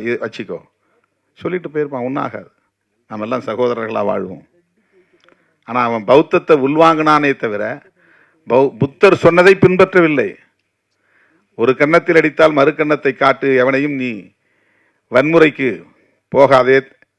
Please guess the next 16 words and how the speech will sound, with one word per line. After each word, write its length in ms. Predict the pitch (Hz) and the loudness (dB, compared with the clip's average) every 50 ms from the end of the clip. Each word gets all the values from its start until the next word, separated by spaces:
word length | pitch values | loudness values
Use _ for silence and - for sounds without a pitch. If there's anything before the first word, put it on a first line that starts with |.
| _ _ _ - | _ _ _ -6
வன்முறையில் 540 | 120 123 131 147 143 139 135 131 127 120 113 - - - _ _ - | -6 -4 0 2 2 2 2 0 -2 -6 -8 -14 -20 -20 _ _ -10
ஈடுபடாதே" 580 | 117 127 131 131 120 120 120 120 117 117 127 135 | -4 -2 0 0 2 2 2 2 0 0 0 -2
என்று 220 | 127 113 107 113 | -2 -2 -6 -12
சொன்னார் 440 | - - 104 110 113 113 110 101 95 - _ _ _ _ _ - 117 | -12 -12 -12 -10 -6 -6 -6 -6 -8 -10 _ _ _ _ _ -8 -6
இயேசு 200 | 113 113 - 131 107 | -6 -6 -6 -6 -8
பெருமான். 400 | 107 104 98 98 98 98 92 85 _ _ _ _ _ _ _ _ _ _ _ _ _ - 113 | -6 -6 -8 -8 -10 -14 -14 -18 _ _ _ _ _ _ _ _ _ _ _ _ _ -16 -10
ஆனா, 140 | 113 131 143 156 147 - _ _ _ _ _ _ _ _ _ _ _ _ _ _ _ _ _ _ _ _ _ _ _ _ _ _ _ - | -8 -8 -8 -8 -10 -14 _ _ _ _ _ _ _ _ _ _ _ _ _ _ _ _ _ _ _ _ _ _ _ _ _ _ _ -12
கிறித்தவ 340 | 113 120 117 - 127 120 110 107 | -12 -12 -8 -6 -6 -4 -4 -4
நாடுகள், 360 | 107 113 110 101 98 104 95 85 - _ - | -6 -6 -6 -6 -8 -10 -12 -14 -20 _ -14
பல 100 | - 104 107 107 | -10 -10 -8 -6
நாடுகளில் 440 | 107 110 107 101 117 104 98 95 92 - _ _ - 104 | -6 -8 -8 -8 -12 -12 -14 -16 -18 -20 _ _ -20 -20
எவ்வளவு 340 | 101 110 135 156 151 139 107 - - | -16 -12 -8 -6 -6 -6 -6 -10 -14
சிலுவை 300 | - 120 127 135 139 131 113 _ - | -16 -14 -10 -8 -8 -10 -10 _ -14
போர், 220 | 110 107 95 - - - 104 | -14 -14 -14 -14 -16 -18 -14
எவ்வளவு 220 | 104 131 151 147 151 | -10 -8 -8 -8 -8
பெரிய 200 | 147 147 139 | -8 -6 -6